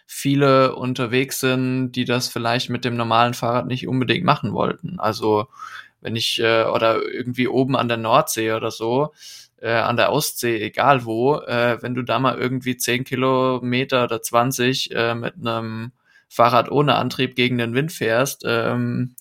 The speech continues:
überlegst du dir das nächsten Tag dreimal, ob, <laughs> ob's dann noch mal weitergeht, so.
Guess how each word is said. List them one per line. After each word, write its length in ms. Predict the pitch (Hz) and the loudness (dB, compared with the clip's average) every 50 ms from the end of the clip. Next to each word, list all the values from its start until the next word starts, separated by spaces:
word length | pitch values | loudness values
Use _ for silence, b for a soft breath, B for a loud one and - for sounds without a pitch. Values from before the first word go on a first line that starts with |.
| - _ - | -16 _ -4
überlegst 420 | 131 120 127 123 120 120 127 - | 0 2 4 4 4 2 2 -2
du 60 | 139 | -4
dir 140 | 123 123 120 | -2 0 0
das 180 | 120 120 - - | 0 0 0 -2
nächsten 300 | 127 135 135 - 131 123 | -4 -4 -4 -6 -8 -2
Tag 200 | - 127 123 - - | 0 0 0 0 0
dreimal, 500 | - 131 151 160 135 123 117 110 110 - | 4 4 4 6 4 2 2 0 0 -2
ob, 180 | 113 - - | -4 -6 -8
<laughs> 120 | - - 180 | 0 2 2
ob's 280 | 156 139 - - - | 2 2 0 -4 -4
dann 140 | - 127 123 | -4 -2 0
noch 200 | 123 120 117 - | 0 -2 -2 -2
mal 140 | 117 110 110 | -2 0 2
weitergeht, 640 | 110 110 110 - 113 113 - - 117 104 101 - - | 2 0 0 0 -2 -2 -2 -4 -4 -6 -6 -8 -12
so. 340 | - - - - - 123 | -12 -8 -8 -6 -6 -8